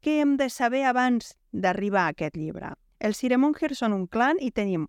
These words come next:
una gran família rica que té una particularitat. Quan neix un Iremonger, se li atorga un objecte, que és qui és, el tria la,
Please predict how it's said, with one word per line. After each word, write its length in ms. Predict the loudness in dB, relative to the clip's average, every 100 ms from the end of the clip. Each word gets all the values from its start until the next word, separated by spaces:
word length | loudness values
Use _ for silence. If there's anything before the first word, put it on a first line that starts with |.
| -4
una 240 | -2 0
gran 240 | 2 0 0
família 420 | -2 0 0 -2
rica 480 | -4 -6 -2 -2 -2 -6 _ -2
que 140 | 0
té 180 | 2 4
una 180 | 4 2
particularitat. 960 | -2 -4 -6 -2 -2 -2 -6 -8 -10 _ _ _ _ _
Quan 320 | -2 0 2
neix 380 | 2 2 -2 -10 -4
un 160 | -2
Iremonger, 560 | 0 0 0 0 0 -4
se 240 | -2 0 2
li 120 | 0
atorga 600 | -2 0 0 0 0 -2
un 200 | 0 2
objecte, 760 | 2 -2 -4 -4 -4 _ -4 -4 -6 _ _ _ _ _
que 120 | -2
és 120 | -2 -2
qui 240 | -2 0
és, 240 | -2 -4 -4
el 180 | -4 -2
tria 280 | 0 0 0
la, 360 | 0 -2 -4